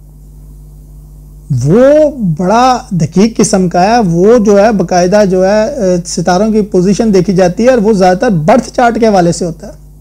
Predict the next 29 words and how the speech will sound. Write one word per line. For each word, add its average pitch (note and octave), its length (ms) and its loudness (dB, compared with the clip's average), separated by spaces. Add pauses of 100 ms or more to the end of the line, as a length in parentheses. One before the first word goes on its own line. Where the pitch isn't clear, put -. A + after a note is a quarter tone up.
(100)
कि F3 60 -6
बर्थ G3+ 380 0
चार्ट G3 380 0
में G3 200 0
आपके F#3 280 0
सितारों F3+ 420 -2
की F3+ 60 -2
ये F3 120 0
position E3+ 480 -4
थी G#3 240 2 (580)
तो C4+ 140 6
आपको G3 360 0
ये E3 160 0
लाभ D#3 220 -2
होगा, D3+ 340 -14 (920)
या A3+ 80 2 (160)
अब C4 120 2
आपके A3+ 360 2
सितारों G3 360 -2
की G3 120 0
ये G3 60 2
पोजीशन F3+ 520 -2
है A#3 120 0
तो A#3+ 100 -2
अब F#3 80 2
आपको E3+ 240 0
ये E3 140 0
फ़ायदा D#3+ 320 -6
होगा। F#3+ 320 -14